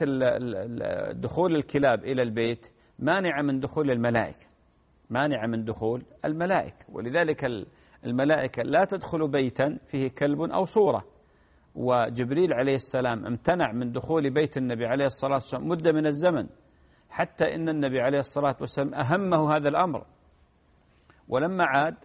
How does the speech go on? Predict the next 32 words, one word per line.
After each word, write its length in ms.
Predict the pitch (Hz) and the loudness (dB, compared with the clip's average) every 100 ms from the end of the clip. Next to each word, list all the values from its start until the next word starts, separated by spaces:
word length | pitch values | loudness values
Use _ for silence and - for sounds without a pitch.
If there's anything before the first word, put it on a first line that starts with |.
| _ _ _ _ | _ _ _ _
آه، 240 | - - 113 | -10 -6 -6
التقى 420 | 110 160 - 131 | -2 -2 2 0
جبريل 340 | 123 127 143 | 0 -2 -2
بالنبي 400 | 127 135 123 104 | 0 0 0 0
عليه 180 | 101 123 | 0 0
الصلاة 340 | 120 - 127 110 | -2 -2 -2 -2
والسلام، 480 | 104 117 117 151 165 - _ _ _ - | -4 0 2 2 -2 -16 _ _ _ -6
آه، 380 | 131 113 - - | 0 2 2 -4
سأله 480 | - 156 220 190 | -2 2 4 4
النبي 320 | 160 120 101 104 | 2 0 -2 -2
عليه 200 | 127 135 | -2 -2
الصلاة 320 | 117 - 117 | -4 -4 -2
والسلام: 340 | 107 - 113 | -4 -6 -4
"لماذا 300 | 147 214 196 | 2 2 2
تأخرت؟" 520 | 165 147 135 - 101 - _ _ _ _ _ _ - | 0 -2 -2 -2 -2 -4 _ _ _ _ _ _ -2
فقال 420 | 127 - 165 160 | -2 4 4 4
له: 100 | 160 | 0
"في 140 | 143 | 0
بيتك 440 | 156 170 - 156 147 | -2 -2 -2 -6 -2
كلب." 240 | 180 151 - _ _ _ _ - | 0 -2 -4 _ _ _ _ -4
فنظروا 460 | 131 170 170 160 | 2 2 4 2
تحت 280 | 147 151 135 | 2 -2 -6
السرير، 440 | 147 - 147 156 151 | -8 -2 2 4 4
وإذا 360 | 135 139 135 | 2 2 2
بكلب 520 | 123 120 - 151 131 | 2 -2 -2 -2 0
للحسن 640 | 120 120 110 - 147 135 120 | -2 -2 -2 -2 0 0 -2
أو 140 | 117 | -4
للحسين 520 | 117 113 127 113 165 | -4 -4 -4 0 0
أدخله 400 | - 123 143 139 | 0 -2 2 2
تحت 280 | 123 139 - | 2 -2 -6
سرير 400 | 123 127 127 135 | -4 0 2 2
النبي 440 | 120 117 123 147 | 0 -2 0 0